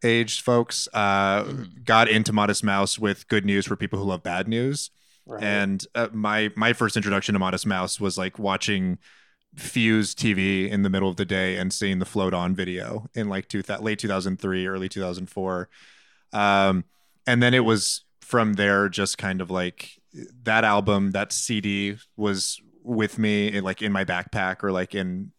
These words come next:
Speaker 1: like, a Discman for, uh, a really, really long time throughout, you know, early high school years. Uh, and then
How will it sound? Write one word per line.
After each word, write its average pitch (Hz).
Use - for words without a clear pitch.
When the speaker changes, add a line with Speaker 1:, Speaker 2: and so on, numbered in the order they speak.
Speaker 1:
like, 101
a 98
Discman 92
for, 90
uh, 92
a 107
really, 101
really 104
long 101
time 101
throughout, 95
you 107
know, 92
early 98
high 95
school 104
years. 127
Uh, 107
and 110
then 113